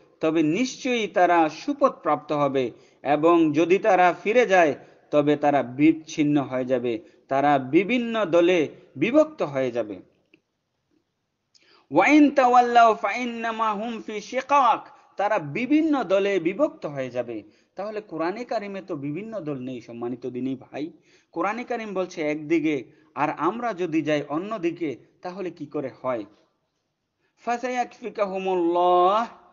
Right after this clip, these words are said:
ওয়া হুয়াস সামিউল আলিম।" আল্লাহ সুবহানাহু ওয়া তাআলা, অতএব তাদের ব্যাপারে আপনার, তাদের ব্যাপারে আপনার জন্য আল্লাহই যথেষ্ট।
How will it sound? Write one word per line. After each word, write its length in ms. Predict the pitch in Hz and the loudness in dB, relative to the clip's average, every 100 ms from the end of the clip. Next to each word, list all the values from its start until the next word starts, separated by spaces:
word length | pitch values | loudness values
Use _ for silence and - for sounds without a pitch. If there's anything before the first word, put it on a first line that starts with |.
| _ _ - | _ _ -6
ওয়া 140 | 165 | -4
হুয়াস 520 | 185 196 220 226 - - | -2 0 0 -2 -6 -10
সামিউল 760 | 196 196 208 202 180 214 208 | -8 -6 -6 -6 -6 -6 -6
আলিম।" 640 | 165 190 220 247 214 143 107 _ _ - | -2 0 -2 -4 -4 -4 -6 _ _ -8
আল্লাহ 320 | 147 180 196 | -4 -4 -6
সুবহানাহু 760 | 190 165 156 220 240 208 170 | -8 -14 -12 -8 -6 -6 -4
ওয়া 140 | 156 151 | -2 -2
তাআলা, 360 | 151 147 143 | -2 0 0
অতএব 420 | 123 143 147 170 151 | -2 -6 -4 -4 -4
তাদের 320 | 147 151 185 | -4 -4 -4
ব্যাপারে 480 | 160 160 156 147 139 - _ _ - | -4 -4 -2 -2 -4 -8 _ _ -10
আপনার, 420 | 143 160 175 170 156 - _ _ _ | -8 -4 -2 -2 -4 -12 _ _ _
তাদের 360 | 156 165 190 185 | -2 -2 -2 -2
ব্যাপারে 460 | 180 180 175 156 117 _ - | -2 -2 -2 -2 -6 _ -8
আপনার 420 | 143 147 175 170 | -6 -4 -2 -2
জন্য 240 | 160 165 151 | 0 0 0
আল্লাহই 540 | 143 170 196 160 156 | 0 0 -2 -2 -2
যথেষ্ট। 480 | 143 143 147 147 | -4 -6 -8 -8